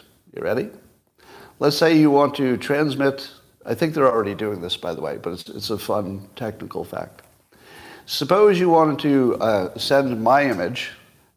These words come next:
in four K, a full three D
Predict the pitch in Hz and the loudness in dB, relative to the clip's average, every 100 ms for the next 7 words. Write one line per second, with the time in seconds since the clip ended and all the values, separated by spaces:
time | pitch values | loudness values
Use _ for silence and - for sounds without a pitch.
0 | _ - 98 92 - 143 160 160 135 110 | _ -12 -10 -10 -2 0 0 2 2 2
1 | 110 - - _ _ _ - 98 - 143 | -2 -8 -20 _ _ _ -12 -10 -4 0
2 | 151 143 123 - 147 143 147 127 123 120 | 4 4 2 -4 -2 0 2 0 0 0
3 | 123 113 | -2 -4